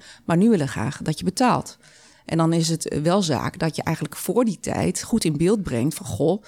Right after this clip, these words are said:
wat is nou echt de situatie? En ben ik eigenlijk gewoon niet mijn kop in het zand aan het steken?"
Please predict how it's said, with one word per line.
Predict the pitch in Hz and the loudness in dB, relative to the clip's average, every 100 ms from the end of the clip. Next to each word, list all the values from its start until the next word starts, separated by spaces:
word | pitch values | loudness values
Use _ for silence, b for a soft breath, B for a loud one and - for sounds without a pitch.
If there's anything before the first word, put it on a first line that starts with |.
| B - | B -8
wat | - | -2
is | 254 | 0
nou | 175 - | 0 0
echt | 233 - | -2 -2
de | |
situatie? | 196 170 143 139 123 151 - 185 247 B B | -2 -2 -2 0 2 0 0 0 0 B B
En | - 170 | -2 2
ben | 175 | 2
ik | 175 | 0
eigenlijk | - 170 170 - | -2 -2 -2 -2
gewoon | 147 147 | 2 2
niet | 151 - | 2 0
mijn | 156 | 0
kop | 165 165 | 0 0
in | |
het | 147 | 0
zand | 180 240 | 0 0
aan | - | 0
het | 131 | -2
steken?" | - - 156 - 190 | -2 -2 -2 0 -2